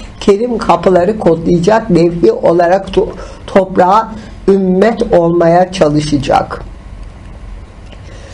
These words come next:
Çok büyük bir göz var burada. Bu gözü bilmek gerek. Öksüz değil burası. İkmal tamamlayanların müthiş bir şavk olarak kayda girmeleri için ışığı kayda çektik.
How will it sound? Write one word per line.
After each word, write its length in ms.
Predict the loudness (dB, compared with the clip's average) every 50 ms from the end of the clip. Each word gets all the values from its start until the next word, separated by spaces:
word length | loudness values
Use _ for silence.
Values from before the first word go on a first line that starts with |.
| -16 -16 -16 -12
Çok 360 | -2 0 0 0 0 -2 -6
büyük 260 | -4 -4 -4 -2 0
bir 160 | 0 0 0 0
göz 360 | 0 0 0 0 0 0 2
var 280 | 2 2 2 0 0
burada. 460 | 0 2 2 2 2 2 2 0 0 -2 -6 -12 -16 -16 -16 -16 -16 -16 -12 -4 -2
Bu 120 | 0 2
gözü 440 | 4 2 2 2 2 2 2 2 2 0 2 2
bilmek 500 | 2 2 2 2 2 0 0 0 -2 0
gerek. 460 | 2 2 2 2 0 -2 -4 -6 -12 -16 -18 -18 -18 -16 -14 -14 -4 0 0
Öksüz 540 | 0 0 -2 0 0 2 2 2 2 2
değil 280 | 2 2 2 2 2 2 0
burası. 560 | 2 2 2 2 2 0 -2 0 0 0 0 -2 -6 -12 -16 -16 -2 0 0
İkmal 440 | 0 0 0 2 2 2 2 0 0 0
tamamlayanların 960 | 2 2 4 4 2 2 4 2 2 4 4 2 4 2 2 2 2 2 2
müthiş 760 | 2 2 2 0 -2 -6 -4 0 2 2 2 0 -2 0 2
bir 200 | 2 2 2 0
şavk 420 | 2 2 2 2 2 0 0 0
olarak 400 | 2 4 4 4 2 2 0 0
kayda 320 | 2 2 2 4 2 2
girmeleri 680 | 4 4 4 4 4 4 4 4 4 4 2 2 2 0
için 340 | -2 0 0 0 0 0 0 -2
ışığı 380 | -2 0 2 2 2 2 2
kayda 440 | 2 2 2 2 2 2 2 0 0
çektik. 640 | -2 -2 -2 -2 -2 -2 -6 -4 -2 -2 -2 -4